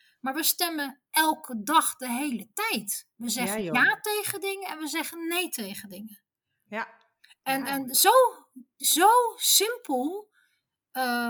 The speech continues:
Speaker 1: eh, en zo cruciaal, als jij een echte mindset, eh, verandering wil, of je echt verandering wil, dan betekent dat je echt dingen waar je, je in je hart nee tegen zegt, maar je in het, in het, in, in het dagelijks leven toch maar ja zegt, omdat je je verplicht voelt,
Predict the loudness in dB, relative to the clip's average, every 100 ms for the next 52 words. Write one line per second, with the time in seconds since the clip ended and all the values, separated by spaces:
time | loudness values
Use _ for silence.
0 | -4 -6 -8 -4 -2 0 0 -2 -4 -2
1 | 2 4 4 4 4 4 2 0 -2 -4
2 | -4 -4 -4 -6 -4 -4 -4 -4 -4 -4
3 | -6 -10 -14 _ _ _ _ -12 -12 -10
4 | -10 0 4 4 2 0 -4 -4 -6 -6
5 | -8 -10 -8 -8 -8 -6 -6 -6 -6 -6
6 | -6 -8 -8 -10 -6 -6 -6 -2 -2 -2
7 | -12 -12 -14 -10 -6 -4 -6 -10 -12 -20
8 | -14 -6 -2 0 0 0 4 6 6 4
9 | 0 0 -2 -4 -6 -6 -2 0 2 4
10 | 4 4 2 2 4 4 4 0 -2 -2
11 | -2 -4 -2 2 2 2 -8 -8 -8 -10
12 | -4 -2 2 2 2 -2 -2 -4 -4 -4
13 | -4 -8 -12 -12 -10 -6 -6 -6 -6 -8
14 | _